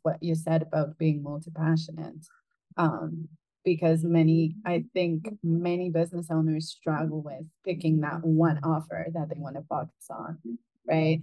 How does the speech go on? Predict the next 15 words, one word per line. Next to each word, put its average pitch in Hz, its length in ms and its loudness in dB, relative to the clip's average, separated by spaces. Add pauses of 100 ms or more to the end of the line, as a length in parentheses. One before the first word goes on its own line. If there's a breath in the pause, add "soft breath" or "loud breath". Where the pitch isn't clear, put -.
(120)
And 160 1120 6
I 202 140 2
think 208 280 -2
that 226 260 0
at 190 180 -2
the 185 80 -4
beginning, 180 560 2
especially 277 800 -4
when 247 240 -20
you're 233 100 -10
starting, 196 640 -2
it's 180 300 -2
really 226 520 2
crucial 170 840 -2 (460)
to 202 200 0